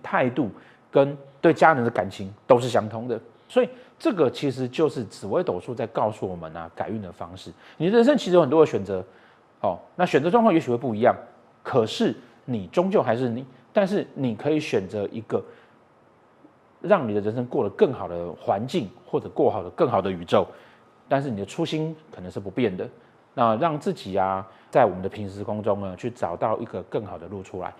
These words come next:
而紫微斗数呢，就是古人啊流传下来，让我们知道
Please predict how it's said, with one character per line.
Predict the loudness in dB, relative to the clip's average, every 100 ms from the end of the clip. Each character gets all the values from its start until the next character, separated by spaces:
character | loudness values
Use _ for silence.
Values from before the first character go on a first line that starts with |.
| -20 -6
而 | -6
紫 | -2
微 | -2
斗 | 0
数 | -2 -4 -2
呢， | -2 -4 -8 -20 _
就 | -2 -2
是 | -2
古 | -10 -10 -10
人 | -10 -12
啊 | -12
流 | -8 -2 -2
传 | -2 -4 -6
下 | -2 0 0
来， | 0 -2 -4 -12 -8
让 | 0 0 0 -6
我 | -8
们 | -10 -14
知 | -10 0
道 | 2